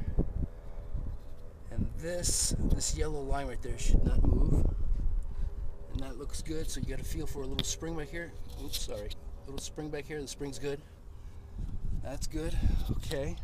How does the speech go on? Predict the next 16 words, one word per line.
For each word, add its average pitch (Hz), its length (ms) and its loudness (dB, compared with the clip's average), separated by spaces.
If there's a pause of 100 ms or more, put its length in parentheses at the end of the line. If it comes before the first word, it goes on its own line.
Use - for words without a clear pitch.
(1200)
And 123 180 0
then 135 260 0
just 131 240 -2
look 151 180 -2
for 139 140 -2
anything 131 260 0
that - 140 2
looks - 300 2
weird. 135 440 4 (680)
Everything 127 240 -4
looks - 160 0
good - 220 0
here. 156 460 0 (1400)
Very - 140 6 (100)
good. 156 360 6 (1400)
Tail 170 400 4